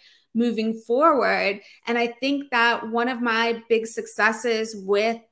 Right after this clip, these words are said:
um, tech tools in general has been that I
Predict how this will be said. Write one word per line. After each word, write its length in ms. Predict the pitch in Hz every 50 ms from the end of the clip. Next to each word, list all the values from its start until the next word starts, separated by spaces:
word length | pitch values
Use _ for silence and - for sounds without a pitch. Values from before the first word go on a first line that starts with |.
| _ -
um, 440 | 214 202 190 180 180 180 190 202 202 -
tech 280 | - - 233 - - -
tools 260 | - 254 247 233 233 208
in 180 | 202 196 196
general 760 | 190 202 208 269 285 269 240 208 196 185 185 185 185 196 196 - - _ _ _ _
has 200 | - 233 220 208 208 - -
been 500 | 226 220 214 214 214 214 220 226 226 - _ _ _ _ _ _ -
that 360 | 220 214 208 202 185 - - - - - _ _ - -
I 420 | - 208 214 214 220 220 208 220